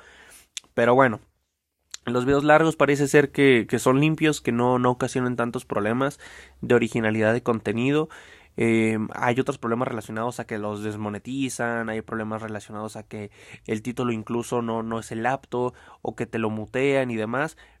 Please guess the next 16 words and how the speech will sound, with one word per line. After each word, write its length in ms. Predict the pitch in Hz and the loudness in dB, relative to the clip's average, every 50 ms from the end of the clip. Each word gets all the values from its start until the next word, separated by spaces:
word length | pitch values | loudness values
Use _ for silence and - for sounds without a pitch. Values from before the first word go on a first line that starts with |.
| _ _ | _ _
pero 260 | - 139 139 139 143 143 | 0 2 2 4 2 0
nunca 520 | 139 143 147 143 - 160 156 151 151 147 131 | 0 -2 -4 -4 -2 2 4 6 6 4 4
dan 240 | 135 139 139 139 135 | 2 -2 -2 -2 -2
tantos 340 | - 135 135 135 147 - | -2 -2 -2 -4 -12 -12
problemas 380 | - 127 120 120 120 123 123 - | -4 0 0 0 0 -2 -4 -4
con 140 | - 131 123 | -2 -2 0
la 20 | |
originalidad 520 | 117 113 107 - 131 113 110 107 107 107 110 | 0 -2 -4 -8 -6 -6 -4 -2 -2 -2 -2
de 100 | 117 117 | -4 -4
contenido 500 | 123 117 - 113 110 117 117 120 117 _ | -6 -8 -8 -6 -6 -4 -6 -6 -6 _
como 320 | - 139 139 143 147 143 | 2 2 4 4 4 4
lo 100 | 135 127 | 4 2
están 440 | 120 - - - - 123 127 127 127 | 0 -2 -8 -4 0 0 0 0 -2
presentando 800 | - 131 135 - - 117 110 104 113 113 117 123 120 127 123 _ _ | -4 -4 -4 -4 -8 -8 -8 -4 -2 -2 -2 -2 -6 -8 -8 _ _
con 400 | - 123 123 127 127 127 123 - - | -4 -2 -2 0 -2 -4 -6 -8 -10
los 500 | - 117 117 113 113 120 120 - - | -8 -4 -2 -2 -2 -2 -4 -6 -14